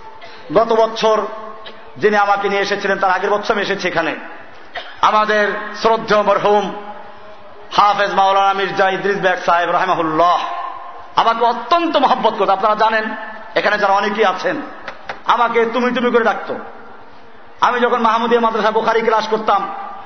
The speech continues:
উনি আমার পাশে গিয়ে বসতেন, এত মহব্বত করতেন। এইখানে একবার নিয়ে আসছে, কয়, "তোমার দাওয়াতটা নাই, আবার যাইতে হইবে।"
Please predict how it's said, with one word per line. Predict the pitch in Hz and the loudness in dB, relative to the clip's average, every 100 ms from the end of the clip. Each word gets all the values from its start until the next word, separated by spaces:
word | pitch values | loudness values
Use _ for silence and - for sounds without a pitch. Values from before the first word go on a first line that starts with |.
| - - | -16 -2
উনি | 214 233 | 2 4
আমার | 233 226 | 4 2
পাশে | 226 214 233 | 2 2 2
গিয়ে | 220 | 2
বসতেন, | 208 208 175 127 120 - - - - - - - - - | 2 0 -2 -2 -6 -16 -18 -18 -20 -20 -20 -20 -8 0
এত | 311 311 | 2 2
মহব্বত | 302 277 302 294 294 | 2 4 2 2 2
করতেন। | 285 269 254 220 - - - - - - - - - - - - - | 2 2 2 0 -4 -10 -12 -14 -16 -18 -18 -18 -18 -18 -18 -18 -2
এইখানে | 208 254 254 262 | 0 2 2 2
একবার | 247 247 262 254 | 2 2 2 2
নিয়ে | 254 | 2
আসছে, | 254 233 | 2 2
কয়, | 240 240 247 | 2 2 2
"তোমার | 240 233 | 2 2
দাওয়াতটা | 240 233 233 220 | 2 2 2 0
নাই, | 214 208 | 0 0
আবার | 190 214 | 0 2
যাইতে | 220 214 208 | 0 2 0
হইবে।" | 156 113 | 0 -4